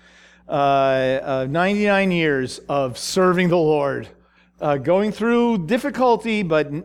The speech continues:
never wavering in faith. Oh, wonderful, a wonderful, rich life. Uh, and, uh, and then, uh, and then, of course, Steve, thinking about Steve Schneider also,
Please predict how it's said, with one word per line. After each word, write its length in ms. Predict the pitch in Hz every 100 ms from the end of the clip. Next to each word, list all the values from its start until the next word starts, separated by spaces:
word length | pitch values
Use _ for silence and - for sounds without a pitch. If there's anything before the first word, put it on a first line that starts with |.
| -
never 440 | 156 180 214 208
wavering 640 | 165 165 185 165 175 165
in 100 | 160
faith. 400 | 139 156 143 139 180
Oh, 240 | 165 - -
wonderful, 480 | 147 156 143 - -
a 40 | 143
wonderful, 560 | 170 175 143 143 - -
rich 360 | 139 147 - -
life. 400 | 82 - - _ _ - - - - - -
Uh, 540 | 180 165 160 160 156 170
and, 460 | 196 196 214 220 208
uh, 140 | 208
and 140 | 233 247
then, 120 | 254
uh, 220 | 254 247
and 120 | 247
then, 100 | 247
of 120 | 254 -
course, 280 | 254 240
Steve, 420 | - - 302 220 127
thinking 280 | 165 170
about 280 | 196 208 208
Steve 300 | - 233 226
Schneider 480 | - 269 262 226 185
also, 640 | 208 240 - 170 131 117